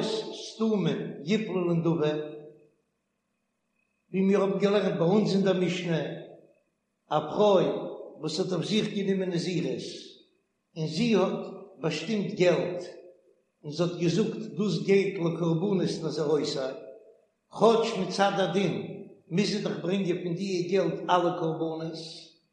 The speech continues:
דאך איז דא א הלכה, אז אויב דער מאן האט ער פארשטערט דעם נדר, זאגן מיר, יפול און דובה.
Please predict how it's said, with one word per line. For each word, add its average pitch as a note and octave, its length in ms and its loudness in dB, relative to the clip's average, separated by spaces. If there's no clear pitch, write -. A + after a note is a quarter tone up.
דאך E3+ 320 4
איז - 200 0
דא G#3 60 0
א F#3+ 120 4
הלכה, F3 640 4
אז C3+ 220 -6
אויב G3+ 280 4
דער E3+ 120 4
מאן E3+ 260 4
האט D3+ 360 -4
ער D#3+ 100 -2
פארשטערט E3+ 460 -2
דעם F3+ 180 0
נדר, F3+ 640 2
זאגן F#3 340 -2
מיר, G#3 240 4
יפול A3+ 500 2
און A3 120 4
דובה. F3 440 2